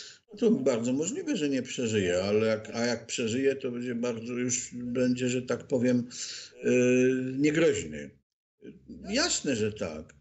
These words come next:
Jasne, że tak. No, Rosja to jest Rosja. To jak ktoś sobie nie zdaje z tego sprawy, to <laughs> wie pan,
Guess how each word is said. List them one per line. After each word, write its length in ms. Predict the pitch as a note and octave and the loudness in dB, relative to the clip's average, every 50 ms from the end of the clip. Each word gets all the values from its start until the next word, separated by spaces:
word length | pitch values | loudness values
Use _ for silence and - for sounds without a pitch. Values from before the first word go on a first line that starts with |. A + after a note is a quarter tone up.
| _ _ _ | _ _ _
Jasne, 420 | - G3 B3 B3+ - - - F3+ A#2+ | -6 -4 -4 -4 -4 -6 -6 -4 -2
że 160 | G#2+ G2+ G2 | -2 -4 -4
tak. 360 | G2 G#2 G2 F#2 F#2 - - | -4 -6 -6 -6 -8 -4 -2
No, 400 | A#2+ A#2+ A#2+ A#2 G#2+ A2 A#2 B2+ | 0 0 2 0 0 0 2 4
Rosja 420 | C3+ C#3+ D3 C#3+ C#3+ - E3+ E3+ E3+ | 6 6 4 4 0 -4 -4 -6 -4
to 120 | - F3+ | -4 -4
jest 200 | F#3 F#3+ - - | -4 -4 -4 -2
Rosja. 640 | C#4+ F#4+ E4 - - - F#2 D#2+ D2+ D2 D2+ D2 D2 - - - - - _ _ _ _ _ _ - - A2+ G#2+ - | -2 -2 -2 -2 -4 -6 -6 -6 -6 -6 -8 -10 -12 -14 -18 -20 -20 -20 _ _ _ _ _ _ -8 -6 -6 -4 0
To 340 | - B2 C3 D3 D#3+ D#3+ D3+ | 2 4 4 6 6 6 6
jak 240 | C#3+ C3+ C3 B2+ | 4 4 2 0
ktoś 360 | - - - D#3+ C#3+ - - - | -6 -4 -2 -2 -2 -2 -4 -4
sobie 180 | - D3+ C#3+ | 0 0 0
nie 200 | C3+ C3 C3 B2+ | 2 0 -2 -2
zdaje 340 | B2 C3+ C#3+ C3+ B2+ B2 A#2 | 0 0 2 2 4 2 0
z 100 | - - | -2 -4
tego 260 | - A#2 G#2+ B2+ A#2+ | -8 -6 -4 -4 -4
sprawy, 520 | - - - - C#3 - - - D#3+ D3+ - | -6 -4 -2 -2 -2 0 -2 -2 -4 -4 -4
to 500 | - - - - - - D#3+ - - - - - - - - - - - - | -6 -6 -6 -12 -8 -6 -6 -6 -6 -10 -12 -10 -10 -10 -8 -10 -8 -2 0
<laughs> 40 | D#3+ - - | 0 0 2
wie 100 | - A#2 | 0 -2
pan, 280 | G#2 - - G2+ G2 | -2 -2 -4 -4 -4